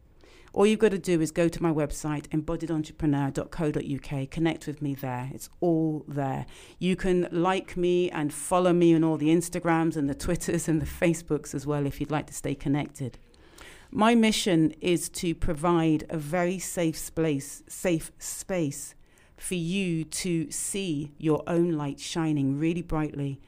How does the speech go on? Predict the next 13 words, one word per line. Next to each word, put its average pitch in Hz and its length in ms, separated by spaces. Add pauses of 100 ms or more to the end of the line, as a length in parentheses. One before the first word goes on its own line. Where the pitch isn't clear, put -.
(400)
And 170 120
I 165 40
really 165 680 (200)
want 165 340 (160)
you 151 400 (120)
to 151 260
be 151 240
able 147 300
to 147 160
live 147 500
in 139 120
its - 160
power. 127 460